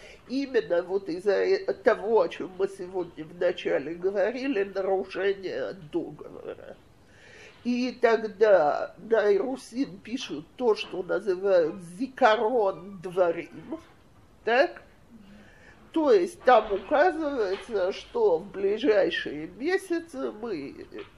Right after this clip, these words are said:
собираемся женить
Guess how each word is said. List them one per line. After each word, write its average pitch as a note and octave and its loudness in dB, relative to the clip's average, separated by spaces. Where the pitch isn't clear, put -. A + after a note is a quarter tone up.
собираемся E3+ -2
женить G#3+ 0